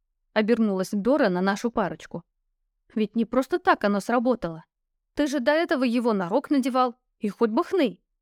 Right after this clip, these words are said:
«Ну, рог — это рог», заметила я. «Но мне тоже интересно. Может, ты думал о чём-то,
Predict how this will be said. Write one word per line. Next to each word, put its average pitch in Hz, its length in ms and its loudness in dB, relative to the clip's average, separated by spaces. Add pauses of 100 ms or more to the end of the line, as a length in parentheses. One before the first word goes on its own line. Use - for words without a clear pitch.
(920)
«Ну, 233 240 2
рог — 294 220 2
это 320 180 2
рог», 294 380 0 (180)
заметила 208 480 -2
я. 208 300 -2 (580)
«Но 202 100 0
мне 240 200 4
тоже 247 300 2
интересно. 190 580 -2 (360)
Может, 208 280 -2 (120)
ты 214 120 0
думал 226 420 2
о 226 80 2
чём-то, 214 460 0